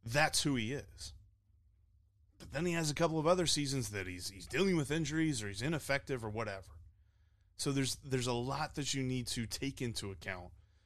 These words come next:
when it comes to a pitcher. And I think that's really where I come from. When I look at Brandon Williamson, I say, "Man, I'm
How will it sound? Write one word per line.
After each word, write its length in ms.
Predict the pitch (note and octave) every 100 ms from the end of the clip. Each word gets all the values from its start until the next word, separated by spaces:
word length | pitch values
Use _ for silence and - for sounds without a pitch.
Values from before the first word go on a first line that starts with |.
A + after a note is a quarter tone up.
| _
when 120 | D3 D#3
it 100 | -
comes 260 | C3 A#2+
to 160 | - G#2
a 40 |
pitcher. 300 | - G#2+ -
And 120 | E2 B2
I 80 |
think 180 | C3 D#3
that's 260 | D3 C3+ -
really 280 | C3+ D#3 D#3
where 280 | B2+ C3+
I 120 | A#2+ A#2+
come 260 | D3 D#3
from. 300 | - G2+ G2 - - -
When 160 | C#3+
I 60 | D3
look 180 | E3 F3
at 60 |
Brandon 260 | D#3+ E3 D3+
Williamson, 400 | D3+ E3 - B2
I 80 | A2+
say, 220 | - G#2
"Man, 220 | A2 C#3+
I'm 160 | C3